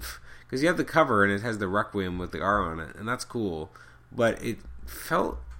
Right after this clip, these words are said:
disjointed because it didn't really feel like that was meant to be there in some ways. Uh, Jason Feinbach did their work with, um,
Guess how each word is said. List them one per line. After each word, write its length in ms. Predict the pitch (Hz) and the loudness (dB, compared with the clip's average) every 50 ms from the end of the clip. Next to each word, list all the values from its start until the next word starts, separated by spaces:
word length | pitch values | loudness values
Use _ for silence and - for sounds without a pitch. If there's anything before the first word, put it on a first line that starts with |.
| - - | -14 -10
disjointed 640 | 110 117 123 - - - 110 127 156 160 - 104 82 | -8 -6 -6 -6 -4 -4 -2 -2 -2 -2 -2 -4 -4
because 380 | 80 98 - - 110 101 95 101 | -4 -6 -6 -4 -4 -4 -4 -6
it 200 | 98 95 80 - | -8 -8 -8 -6
didn't 220 | 113 120 123 123 | -6 -6 -4 -4
really 140 | 123 127 123 | -2 -4 -4
feel 140 | - 127 117 | -2 -2 -4
like 120 | 110 101 | -4 -2
that 160 | - 104 98 | -2 -2 -2
was 100 | 98 95 | -4 -4
meant 200 | 101 104 101 95 | -4 -4 -4 -4
to 60 | 92 95 | -6 -8
be 200 | - - 85 90 | -8 -8 -6 -4
there 260 | 104 117 123 139 - | -2 -2 -2 -2 -2
in 140 | - - - | -6 -8 -8
some 180 | - 147 139 | -6 -6 -4
ways. 300 | 139 143 151 175 180 - - - - - - - - | -4 -2 -2 -4 -4 -8 -12 -16 -16 -16 -18 -14 -8
Uh, 180 | - - 107 98 | -4 -2 0 0
Jason 280 | 98 120 120 131 127 | 0 -2 -4 -4 -2
Feinbach 420 | 117 127 117 110 110 113 113 110 - | 0 0 0 2 2 0 0 0 -2
did 120 | 113 98 | -4 -2
their 180 | 98 98 98 101 | 0 0 0 0
work 180 | 104 101 - | 0 -2 -4
with, 260 | - 95 87 - - | -6 -8 -8 -8 -6
um, 460 | 95 90 87 87 87 87 87 85 82 | -4 -2 -2 -2 -2 -2 -4 -6 -6